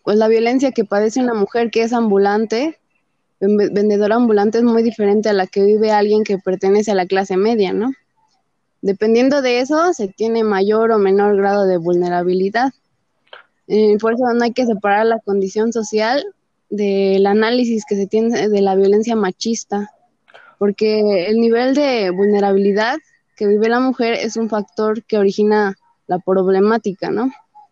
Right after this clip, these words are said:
Entonces, las políticas públicas para combatir la violencia de género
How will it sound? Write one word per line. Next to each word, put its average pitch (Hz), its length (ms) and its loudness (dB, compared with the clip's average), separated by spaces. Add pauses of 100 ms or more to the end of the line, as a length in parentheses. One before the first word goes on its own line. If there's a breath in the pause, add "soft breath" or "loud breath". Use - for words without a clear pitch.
(480 soft breath)
Entonces, 247 420 2
las 247 200 0
políticas 277 680 -2 (100)
públicas 247 800 -2 (160)
para 196 200 -2
combatir 196 480 -2
la 240 120 0
violencia 214 420 -2
de 208 120 -4
género 208 440 0